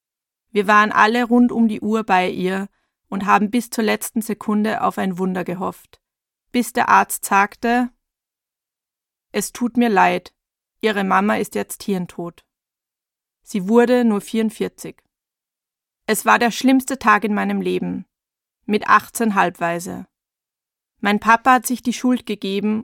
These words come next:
und sie schmerzlich vermisst. Es hat mir das Herz gebrochen, ihn so zu sehen. Eineinhalb Jahre lang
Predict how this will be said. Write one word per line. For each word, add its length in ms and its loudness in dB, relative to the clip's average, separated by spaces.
und 180 0
sie 100 -6
schmerzlich 540 -4
vermisst. 560 -6
Es 180 -4
hat 160 2
mir 100 4
das 180 -4
Herz 280 4
gebrochen, 460 -2
ihn 160 -2
so 200 -4
zu 160 -10
sehen. 480 -4
Eineinhalb 560 2
Jahre 340 4
lang 420 2